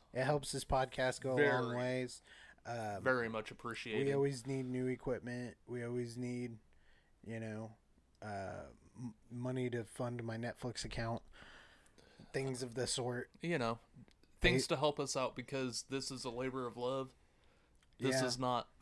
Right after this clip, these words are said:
Speaker 2: free for us to do.
Speaker 1: But it's definitely free for you to listen to.
Speaker 2: Yes. And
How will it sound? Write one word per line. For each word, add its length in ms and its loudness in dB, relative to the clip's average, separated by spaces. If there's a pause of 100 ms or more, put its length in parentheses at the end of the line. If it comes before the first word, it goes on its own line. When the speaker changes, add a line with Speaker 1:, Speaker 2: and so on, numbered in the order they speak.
(500)
Speaker 2:
free 540 2 (100)
for 180 2
us 220 2
to 80 -8
do. 380 0 (800)
Speaker 1:
But 120 -4
it's 200 -6
definitely 560 -2
free 300 0
for 180 -6
you 160 0
to 60 -2
listen 400 -2
to. 100 -12 (160)
Speaker 2:
Yes. 500 2 (540)
And 560 4